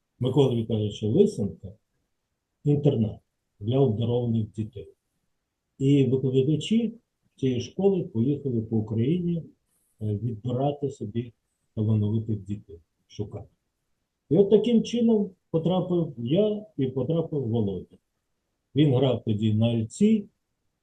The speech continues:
і займався у Качаряна, як зараз пам'ятаю. От. А я на баяні. Якраз закінчив музичну школу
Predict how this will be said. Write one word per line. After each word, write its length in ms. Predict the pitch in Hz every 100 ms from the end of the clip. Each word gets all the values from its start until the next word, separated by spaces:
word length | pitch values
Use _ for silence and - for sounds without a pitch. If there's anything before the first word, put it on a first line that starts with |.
| _ _ _ 107
і 80 |
займався 580 | 104 131 123 113 101 -
у 100 | 101
Качаряна, 840 | - 104 120 107 143 208 196 185 170
як 180 | 180
зараз 400 | 151 151 139 - _ -
пам'ятаю. 560 | 135 - 147 135 127 - - - -
От. 320 | 143 143 139 _ _ _ _
А 440 | 135 131 127 127 127 - _ -
я 460 | 139 214 240 202 160
на 180 | 156
баяні. 540 | 160 135 98 92 - - _ _ _ _ 107
Якраз 380 | 110 165 151
закінчив 520 | 107 101 117 113 - - _ _ -
музичну 500 | 107 107 104 - 101
школу 540 | - 202 214 202 190